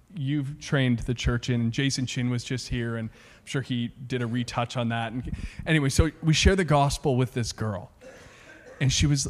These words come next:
she literally, it was one of those stories that she was like,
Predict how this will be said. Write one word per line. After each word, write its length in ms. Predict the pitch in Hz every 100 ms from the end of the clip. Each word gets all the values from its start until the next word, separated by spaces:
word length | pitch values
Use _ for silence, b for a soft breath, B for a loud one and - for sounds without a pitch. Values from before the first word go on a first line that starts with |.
| -
she 180 | 139 165
literally, 420 | 151 160 156 147
it 20 | 131
was 160 | 123
one 160 | 135 160
of 80 | 165
those 200 | 147 -
stories 680 | - 127 107 95 143 - - _ _ -
that 100 | 131
she 180 | 120 151
was 180 | 135 123
like, 360 | 123 113 113